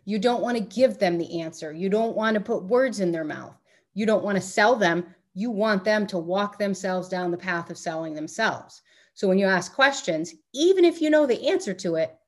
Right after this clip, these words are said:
and you let them answer that question, you have a better chance at the end of the call to actually close that sale, right? We have to seek to understand them before we can be understood by them.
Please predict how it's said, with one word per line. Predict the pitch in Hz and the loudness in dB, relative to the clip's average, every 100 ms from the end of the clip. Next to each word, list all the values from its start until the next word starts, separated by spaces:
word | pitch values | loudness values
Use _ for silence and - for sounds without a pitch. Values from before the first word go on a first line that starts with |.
| _ - | _ -10
and | 185 | -2
you | 226 | 2
let | 226 | 2
them | 208 175 208 | 0 -4 -4
answer | 262 269 226 | -2 -2 -2
that | 170 139 | -2 -4
question, | - 151 - 165 156 147 - _ _ _ _ _ _ _ _ _ 120 _ _ | -6 -6 -8 -8 -8 -10 -16 _ _ _ _ _ _ _ _ _ -20 _ _
you | 202 | -4
have | 196 175 | -2 -2
a | |
better | 135 208 208 214 | -2 0 0 0
chance | - 226 190 175 | -2 -4 -4 -4
at | 170 | -8
the | 170 - 196 | -12 -10 -4
end | 196 202 | -2 -2
of | |
the | 185 | -4
call | 190 185 160 151 - _ _ | -6 -4 -2 -4 -10 _ _
to | - | -6
actually | 170 - 175 | -6 -6 -8
close | 160 156 | -6 -6
that | 135 139 | -8 -10
sale, | - - - - | -6 -8 -8 -6
right? | 165 190 - _ _ - | -2 -2 -4 _ _ -2
We | 196 | 0
have | 190 | 0
to | |
seek | 180 - 262 262 | -6 -6 -8 -6
to | - | -6
understand | 214 190 - 233 226 185 | -4 -4 -4 -2 0 0
them | 160 143 - - | -2 -8 -14 -10
before | 185 185 220 196 | -10 -4 0 0
we | 180 | -2
can | 185 | -4
be | 170 170 | -4 -4
understood | 165 156 - 196 185 | -6 -10 -8 -6 -6
by | - | -8
them. | - | -16